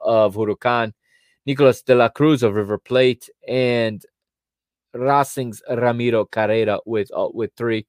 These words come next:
And then a whole host of players, a ton of players, fifteen or so with two goals. That wraps up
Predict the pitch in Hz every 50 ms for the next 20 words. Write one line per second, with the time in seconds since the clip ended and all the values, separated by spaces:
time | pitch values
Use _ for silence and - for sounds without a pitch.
0 | _ _ _ _ _ _ _ _ _ - _ _ _ _ - 107 104 101 101 98
1 | 101 107 104 101 - - 110 117 113 110 107 98 110 135 151 165 156 143 139 120
2 | - - - 151 156 165 147 127 107 - - - - - 98 107 - _ _ 120
3 | 117 110 107 104 104 98 - - - - - - - - 175 190 196 165 123 107
4 | 90 98 - _ - 113 107 104 101 98 92 - - - _ _ _ _ _ _
5 | _ _ _ _ _ _ _ - 156 147 - - 147 156 156 147 135 113 - -
6 | 120 107 104 101 90 117 117 107 - - - - - - - 120 107 98 - _
7 | _ 107 117 139 135 131 110 90 - - - - _ _ _ _ _ _ - -
8 | _ _ _ _ _ _ _ 104 98 104 113 120 104 - - 127 131 127 127 -
9 | - - 139 123 - -